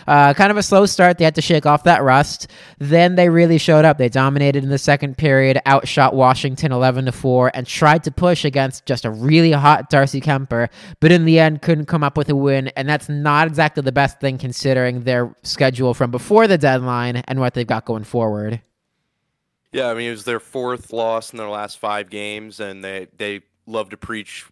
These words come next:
Speaker 2: they don't like to lose two games in a row, so, you know, kind of the first rut they've hit all season, which, considering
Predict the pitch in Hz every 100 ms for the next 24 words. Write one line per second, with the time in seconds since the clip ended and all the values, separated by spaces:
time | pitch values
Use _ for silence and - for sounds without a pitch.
0 | _ _ 110 107 104 110 - 104 107 104
1 | 101 - 107 107 101 101 98 95 98 104
2 | 107 - 98 90 87 _ _ _ 104 95
3 | 87 - 123 113 104 - 113 101 - 92
4 | 101 117 107 107 117 107 95 117 110 113
5 | 98 - 104 95 104 104 101 98